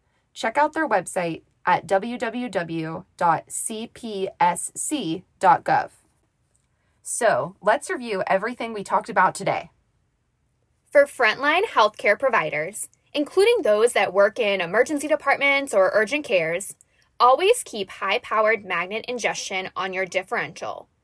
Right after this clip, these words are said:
Speaker 2: for any aged child presenting with abdominal pain, dysphagia, emesis, or especially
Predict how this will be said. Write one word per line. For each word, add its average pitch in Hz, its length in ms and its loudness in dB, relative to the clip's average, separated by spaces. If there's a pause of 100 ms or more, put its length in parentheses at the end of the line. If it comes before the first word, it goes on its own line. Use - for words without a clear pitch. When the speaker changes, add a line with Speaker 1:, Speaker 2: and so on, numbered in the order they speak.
(220)
Speaker 2:
for - 260 4
any 349 380 -2
aged 247 340 -4
child 190 560 -6
presenting 196 580 -6
with 180 320 -4
abdominal 214 480 0
pain, 233 540 -4 (260)
dysphagia, 214 920 0 (400)
emesis, 302 720 4
or 508 100 10
especially 359 720 0